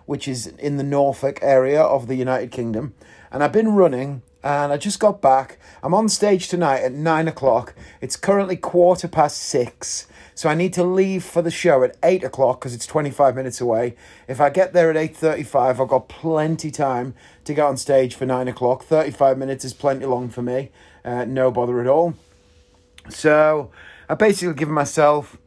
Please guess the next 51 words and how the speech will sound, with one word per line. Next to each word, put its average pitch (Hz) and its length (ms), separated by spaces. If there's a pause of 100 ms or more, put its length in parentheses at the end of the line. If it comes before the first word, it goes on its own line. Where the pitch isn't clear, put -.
(1200)
an 165 160
hour 196 360
and 175 220 (180)
ten 165 380
to 156 80
fifteen 156 480
minutes 139 300
to 139 80
get 147 160
this 135 100
podcast 131 480
recorded. 117 520 (560)
But 165 120
I 165 80
knew 226 240
that 190 120
if 160 120
I 147 60
put 208 260
it 214 120
off 151 220
or 139 140
waited 151 400
or 139 100
did 151 180 (100)
anything 202 460
that 131 100
would 135 120
get 143 160
in 143 100
the 151 60
way, 127 420 (340)
if 139 100
I 147 80
got 147 380
to 185 100
the 165 100
situation 170 540
where 131 80
I 127 60
didn't 151 220
have 143 100
enough 139 260
time 175 360
to - 100
finish, 151 640 (280)
I 135 60
wouldn't 170 280
end 156 140
up - 140
starting. 151 800